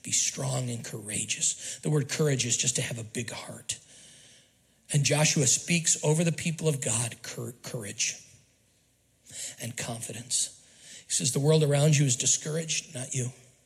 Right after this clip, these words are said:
You're people that trust in the Lord your God." And he puts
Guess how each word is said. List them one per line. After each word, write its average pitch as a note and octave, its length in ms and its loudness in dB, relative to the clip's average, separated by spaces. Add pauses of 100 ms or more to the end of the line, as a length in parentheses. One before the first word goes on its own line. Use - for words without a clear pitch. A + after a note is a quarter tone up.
(880)
You're D#3 160 -6
people C3 340 -4
that B2+ 160 -4
trust - 580 0 (540)
in B2+ 140 -4
the A2 60 -6
Lord G#2+ 340 -6
your G#2+ 120 -10
God." - 280 -12 (1080)
And - 80 -8
he A2 160 -10
puts - 640 -4